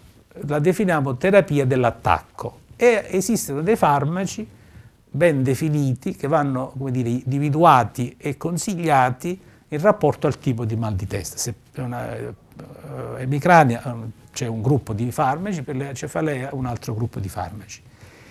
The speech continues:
Ma l'obiettivo della terapia è quello di prevenire gli attacchi di emicrania. In questo caso noi ci facciamo riferimento alla cosiddetta terapia di prevenzione o di profilassi.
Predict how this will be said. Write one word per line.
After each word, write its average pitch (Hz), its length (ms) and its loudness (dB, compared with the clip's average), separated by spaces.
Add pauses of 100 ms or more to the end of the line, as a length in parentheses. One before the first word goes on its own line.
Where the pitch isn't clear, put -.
(260)
Ma 190 180 8
l'obiettivo 226 580 6
della 175 220 6
terapia 226 880 4
è 220 240 2
quello 202 320 6
di 175 180 4
prevenire 247 720 4
gli 175 80 2
attacchi 131 380 -4
di 113 80 0
emicrania. 107 520 -4
In 208 80 -2
questo 262 300 0
caso 214 400 6
noi 196 480 4
ci - 120 -16
facciamo 190 340 0
riferimento 185 580 0
alla 160 120 -2
cosiddetta 185 440 -2
terapia 170 500 4
di 143 140 0
prevenzione 185 760 0
o 127 80 -6
di 120 140 -2
profilassi. 101 720 -4